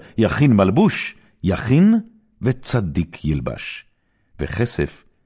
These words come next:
נקי יחלוק. בנה חרש ביתו, וכסוכה עשה נוצר. עשיר ישכב ולא יאסף, עיניו פקח ואיננו. תשיגהו כמים בלחות,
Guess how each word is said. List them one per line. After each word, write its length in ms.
נקי 600
יחלוק. 680
בנה 280
חרש 520
ביתו, 480
וכסוכה 640
עשה 340
נוצר. 480
עשיר 440
ישכב 580
ולא 400
יאסף, 720
עיניו 380
פקח 560
ואיננו. 640
תשיגהו 560
כמים 560
בלחות, 540